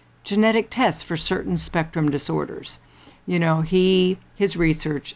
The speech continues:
has led him to the study of trying to understand why the body doesn't heal. Salugenesis, the path back to health. At least thirty diseases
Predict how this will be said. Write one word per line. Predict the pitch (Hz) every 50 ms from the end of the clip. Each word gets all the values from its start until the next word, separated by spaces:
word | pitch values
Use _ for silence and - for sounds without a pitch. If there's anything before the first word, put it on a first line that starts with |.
| - _
has | - - 170 170 160 156
led | 151 156 160 160 160
him | 139 117 151 151 135 135 135 127 - - - _ _ _ _ _ _
to | - - 277 269 254 262 269 427 - - _ _
the | - 170
study | - - - - 190 180 175 190 190 170
of | 156 160
trying | - - 175 165 175 170
to | 160 - -
understand | 165 165 160 156 147 - - - 151 147 147 147 - - -
why | - 156 151 151 156 165 170
the | 156 175
body | 160 - 135 131 135 139 143 139 135 139 - _ _ 143 120
doesn't | 160 143 135 135 - 156 147 - -
heal. | - - - - 151 135 127 123 98 87 - - _ _ _ _ - - _ _ -
Salugenesis, | - - - - 165 170 180 196 185 196 202 185 160 - - 147 139 131 135 120 - - - - 123 - - -
the | 160 -
path | - - - 170 160 165 160 - - _ _ -
back | 170 160 160 160 - -
to | - 160 143
health. | 131 147 143 - - - - _ _ - - - - - _ _ _ _ _ - - - - _
At | 202 208 202
least | 226 233 185 - - -
thirty | 240 254 262 285 285
diseases | 247 294 233 165 175 185 156 139 127 151 156 160 165 160 -